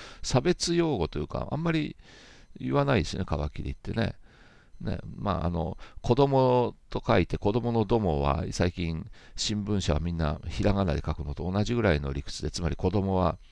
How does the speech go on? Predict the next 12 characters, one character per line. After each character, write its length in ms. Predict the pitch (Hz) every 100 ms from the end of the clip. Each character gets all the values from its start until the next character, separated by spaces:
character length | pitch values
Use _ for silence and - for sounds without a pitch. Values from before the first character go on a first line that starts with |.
| - - - - -
お 140 | 104
供 240 | 98 117 113
え 80 |
物 220 | 104 101 95
じ 100 | 87
ゃ 60 |
な 140 | 87 90
い 60 |
か 100 | -
ら、 180 | 67 65 - - - - -
あ 120 | - 71
の、 540 | 67 69 57 53 -